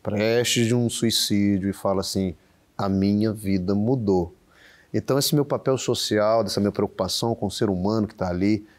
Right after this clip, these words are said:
é levar ele u-, u-, uma informação, um carinho, um abraço, ainda que seja por um livro,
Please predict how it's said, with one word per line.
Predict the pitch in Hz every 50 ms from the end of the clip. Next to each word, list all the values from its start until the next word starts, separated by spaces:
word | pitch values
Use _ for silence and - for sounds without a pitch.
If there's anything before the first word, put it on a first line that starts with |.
| _ _
é | - 101
levar | 101 107 107 92 101 120 135 147 139 123
ele | 123 131 139 139 123 113 107 98 87 - - - - _ _ _
u-, | - - 101 - - -
u-, | 90 90 - 90 87 80
uma | 85 113 127 131 127
informação, | 110 - - 117 104 101 95 87 - - - 104 101 101 98
um | 110 120 113
carinho, | - 135 123 117 107 101 113 123 127 123 120
um | 113 113 113 113
abraço, | 104 95 87 95 107 113 113 113 - - 123
ainda | 123 135 151
que | -
seja | - 151 147 -
por | - 147 131
um | 127 117 113
livro, | 120 135 156 170 160 139 123 117 110 98 85 -